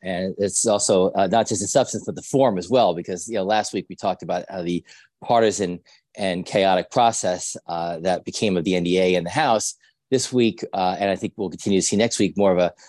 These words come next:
a civilized and, and bipartisan process when it comes to the Senate N D A A.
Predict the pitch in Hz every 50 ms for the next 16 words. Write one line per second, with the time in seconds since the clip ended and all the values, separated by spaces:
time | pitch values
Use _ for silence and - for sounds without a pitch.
0 | _ _ _ - - - 156 131 131 120 113 101 98 101 95 90 - 101 92 98
1 | 98 95 92 113 120 117 - - 104 95 90 98 92 80 - 95 85 87 - -
2 | 95 85 - 101 90 85 - - 90 90 82 - - - - 95 82 87 - -
3 | - 90 87 87 - 87 87 87 87 85 85 85 92 107 123 127 117 107 98 95